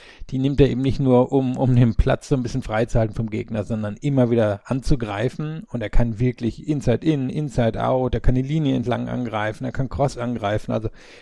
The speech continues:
die ist wirklich, die ist wirklich richtig gut. Und die Rückhand, die wurde ja eben am Anfang von Khachanov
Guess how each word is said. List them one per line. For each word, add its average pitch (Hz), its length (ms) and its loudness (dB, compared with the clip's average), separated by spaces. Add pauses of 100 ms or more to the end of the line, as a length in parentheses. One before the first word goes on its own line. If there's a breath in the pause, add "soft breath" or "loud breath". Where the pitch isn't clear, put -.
(180 loud breath)
die 185 180 2
ist 139 240 0
wirklich, 135 500 -2
die 160 100 -6
ist 151 160 -6
wirklich 131 300 0
richtig 127 280 -2
gut. 107 320 -4
Und 110 140 -12
die 120 40 0
Rückhand, 175 560 0
die 113 140 -2
wurde 131 140 -2
ja 120 200 -2
eben 131 300 -4
am 113 140 -8
Anfang 131 320 -6
von 127 160 -2
Khachanov 127 480 -4